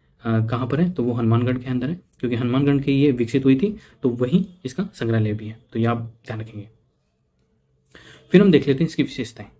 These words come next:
तो विशेषताओं में हम देखेंगे कि जो कालीबंगा सभ्यता है वहाँ पर अपन को क्या क्या मिलता है। तो वहाँ पर जो सड़कें मिलती है वो समकोण पर काटने वाली सड़कें मिलती हैं, जैसे ये ऐसे, ऐसे समकोण पर काटने वाली वहाँ पे सड़कें मिलती है,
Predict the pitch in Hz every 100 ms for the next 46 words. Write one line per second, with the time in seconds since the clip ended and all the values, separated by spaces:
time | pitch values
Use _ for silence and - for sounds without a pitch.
0 | - 120 117 143 - 160 160 151 117 117
1 | 117 180 - _ _ _ _ _ _ -
2 | 139 175 120 147 170 170 120 127 117 113
3 | - _ _ _ - 123 151 156 131 127
4 | 139 120 131 120 113 156 - - 131 151
5 | 156 170 - _ 127 - 120 175 139 110
6 | 127 151 - 120 123 143 147 156 - 113
7 | 113 117 117 117 110 110 104 113 131 113
8 | 131 - _ 120 110 - - 110 - -
9 | _ _ _ _ 120 131 127 113 127 123
10 | - 117 110 120 117 113 110 139 120 117
11 | 117 113 131